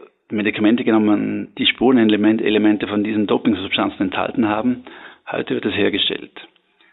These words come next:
Es ist ein ganz anderes Geschäft geworden, die Leute verdienen sehr viel mehr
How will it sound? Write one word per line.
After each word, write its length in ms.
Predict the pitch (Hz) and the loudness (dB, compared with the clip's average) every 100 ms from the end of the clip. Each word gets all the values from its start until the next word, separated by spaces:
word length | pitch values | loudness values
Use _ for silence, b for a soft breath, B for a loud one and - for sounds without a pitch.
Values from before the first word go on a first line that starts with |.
| _ | _
Es 100 | - | -6
ist 180 | 113 - | -4 0
ein 80 | 107 | 0
ganz 240 | 110 120 | 0 0
anderes 260 | 110 107 - | -2 -2 -4
Geschäft 380 | 113 110 117 - | -2 0 0 -2
geworden, 380 | 127 147 131 113 | -4 2 4 4
die 60 | |
Leute 280 | 107 110 120 | 2 0 -2
verdienen 460 | - 104 110 127 117 | -4 -4 2 2 4
sehr 160 | 123 107 | 2 2
viel 120 | 110 | 2
mehr 440 | 107 104 113 135 | 4 4 4 2